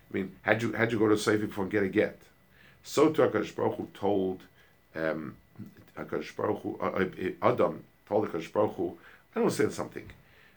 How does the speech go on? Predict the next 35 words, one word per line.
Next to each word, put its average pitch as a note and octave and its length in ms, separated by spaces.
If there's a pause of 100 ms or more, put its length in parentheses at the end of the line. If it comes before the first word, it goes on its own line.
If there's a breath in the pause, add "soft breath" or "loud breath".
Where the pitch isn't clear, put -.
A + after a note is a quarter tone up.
You C3+ 120
told F#3+ 300
me E3+ 100
that C3+ 160
if C3 100
I C3 40
eat C3+ 120
Eitz B2+ 280
Hadas, G#2 580 (400 soft breath)
I'm, F#2+ 520
I'm F2 220
going F#2+ 380
to F#2+ 120
die. - 440 (800 soft breath)
And G#2 340 (100)
in A#2 100
the A2 100
Torah D#3+ 360
already G#2 220
you G#2+ 80
wrote G2+ 380 (340 soft breath)
a G#2 60
whole C#3+ 220
parish - 420
about - 260
death. - 320
Zos A#2 220
Torah A2 140
Sadim G#2+ 320
Ki G2 80
Yomis G#2+ 220
Ba'ohel. - 440 (800 soft breath)
So, G#2+ 420
so, G#2+ 640 (300 loud breath)
um, G2 480